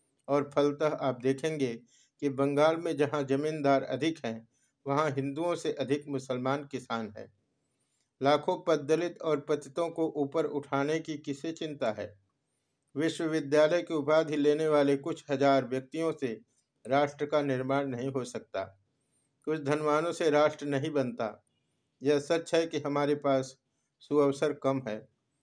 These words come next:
परंतु फिर भी तीस करोड़ व्यक्तियों को खिलाने और कपड़ा पहनाने के लिए, उन्हें आराम से रखने के लिए, बल्कि उन्हें ऐशो आराम से रखने के लिए हमारे पास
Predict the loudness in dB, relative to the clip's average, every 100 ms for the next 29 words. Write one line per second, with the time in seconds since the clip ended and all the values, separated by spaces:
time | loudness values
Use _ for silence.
0 | _ -2 0 0 -4 -4 -4 -2 -2 -4
1 | -2 -2 -2 0 2 2 2 -2 -4 -4
2 | -4 -4 -8 -4 -2 0 2 0 -2 -8
3 | -20 _ _ 0 0 2 -2 0 2 2
4 | 0 -2 -2 0 -2 -2 -2 -2 -6 -8
5 | _ _ _ _ _ -2 0 0 0 2
6 | 2 2 0 -2 0 0 -2 -4 -4 -4
7 | -4 -6 -8 _ _ _ 0 0 0 -4
8 | -4 -2 -2 0 2 2 0 0 2 2
9 | 2 0 -2 -2 -2 -4 -6 -2 -4 -4
10 | -6 -8 _ _ _ -6 0 2 2 2
11 | 0 0